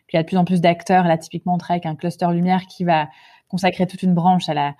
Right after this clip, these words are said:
à la bioluminescence. Euh, il y a, euh, la bioluminescence est maintenant dans certains manuels scolaires. Euh, nous, d-, d'année en année, on a de plus en plus de groupes d'étudiants qui nous contactent pour travailler dessus. On a de plus en plus également de groupes de chercheurs à l'international qui nous contactent pour des collaborations sur certains sujets pour, euh,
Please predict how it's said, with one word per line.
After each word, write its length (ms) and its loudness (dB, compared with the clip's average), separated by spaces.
à 100 -2
la 100 2
bioluminescence. 880 2
Euh, 200 -2
il 80 -2
y 60 2
a, 240 4
euh, 200 -2
la 100 0
bioluminescence 360 -6
est 40 -2
maintenant 240 -2
dans 100 -4
certains 240 -6
manuels 260 -6
scolaires. 540 0
Euh, 160 -6
nous, 260 -2
d-, 140 -10
d'année 340 2
en 80 2
année, 180 4
on 60 2
a 80 2
de 100 -10
plus 160 -2
en 140 2
plus 220 -4
de 80 0
groupes 240 2
d'étudiants 400 0
qui 120 -6
nous 80 -4
contactent 400 -4
pour 100 -20
travailler 280 -8
dessus. 460 0
On 80 2
a 60 2
de 40 -4
plus 140 -4
en 80 4
plus 180 -6
également 300 0
de 80 2
groupes 220 2
de 60 4
chercheurs 400 0
à 40 2
l'international 720 0
qui 80 -2
nous 100 2
contactent 340 0
pour 120 -4
des 80 0
collaborations 560 0
sur 160 -6
certains 260 -6
sujets 480 -2
pour, 320 -4
euh, 120 0